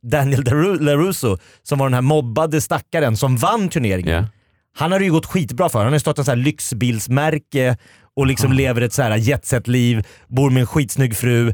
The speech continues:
Speaker 1: snygga barn, dyra bilar.
Speaker 2: Ja.
Speaker 1: Nu kommer Karate Kid trettiofyra år senare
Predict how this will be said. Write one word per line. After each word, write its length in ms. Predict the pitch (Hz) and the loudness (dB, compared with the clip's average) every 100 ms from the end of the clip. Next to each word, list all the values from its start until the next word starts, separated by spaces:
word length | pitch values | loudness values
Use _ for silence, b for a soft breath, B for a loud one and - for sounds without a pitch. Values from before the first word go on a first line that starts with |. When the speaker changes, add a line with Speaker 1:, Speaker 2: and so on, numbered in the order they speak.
| b - | b -8
Speaker 1:
snygga 380 | - 139 117 | -2 0 0
barn, 380 | 110 107 104 107 | 0 0 0 0
dyra 260 | 123 113 104 | 0 0 0
bilar. 460 | 107 98 90 90 - _ - | 0 0 0 -2 -8 _ -2
Speaker 2:
Ja. 220 | 85 85 | 0 0
Speaker 1:
Nu 280 | 135 160 196 | 2 2 2
kommer 400 | 175 143 123 120 | -2 -2 0 -2
Karate 420 | 113 147 147 120 127 | -2 0 0 -2 -2
Kid 280 | 151 131 - _ _ _ - | -2 -2 -8 _ _ _ -4
trettiofyra 800 | 135 147 - 139 - 156 127 131 | -2 -2 -2 -6 0 0 2 0
år 200 | 117 113 | 0 -2
senare 540 | - 104 101 101 | 0 0 0 -2